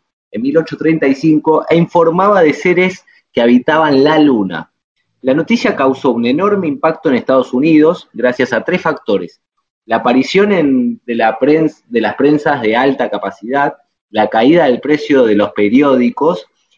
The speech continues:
y la llegada de nuevos medios de transporte que superaban la velocidad de los caballos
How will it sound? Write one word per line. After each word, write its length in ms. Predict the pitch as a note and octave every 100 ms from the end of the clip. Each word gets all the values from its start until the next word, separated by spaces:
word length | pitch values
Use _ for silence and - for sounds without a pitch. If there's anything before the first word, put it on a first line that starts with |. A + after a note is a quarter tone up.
| _
y 120 | C3
la 120 | C3+ C3+
llegada 440 | E3 E3 F#3 G3 F3
de 100 | C3
nuevos 360 | D3 D#3+ C3
medios 340 | D#3 D#3+ D3+ C#3
de 80 | C3+
transporte 580 | C3 B2+ D#3+ D3+ D3
que 100 | D3
superaban 600 | C#3 G#2+ A#2 A#2 C#3 D3
la 100 | B2
velocidad 440 | A2 A2+ G#2+ A#2 B2
de 100 | B2+
los 140 | A2+
caballos 560 | - A2 A#2+ - C#3